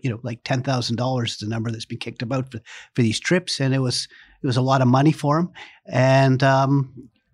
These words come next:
and it worked out well for him. And from there, he started to,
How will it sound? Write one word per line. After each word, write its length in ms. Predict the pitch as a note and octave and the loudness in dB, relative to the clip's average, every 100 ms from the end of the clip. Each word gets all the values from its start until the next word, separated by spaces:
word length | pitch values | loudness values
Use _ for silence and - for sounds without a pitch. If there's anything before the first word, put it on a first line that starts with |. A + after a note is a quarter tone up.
| - | -4
and 160 | B2+ | -2
it 180 | C3+ - | -2 -2
worked 300 | C3 C3+ C3 | -2 -2 2
out 140 | C#3 B2 | 0 2
well 200 | D#3 F#3+ | -2 -2
for 300 | - F#2 F#2 | -4 -6 -8
him. 160 | G2+ _ - | -12 _ -2
And 180 | B2 A#2+ | 0 2
from 160 | A#2+ | 2
there, 260 | A#2+ C3+ C#3+ | 4 4 4
he 120 | C3 | 2
started 400 | - C3+ C3+ C3 | 2 2 2 0
to, 260 | C#3 B2 | 2 2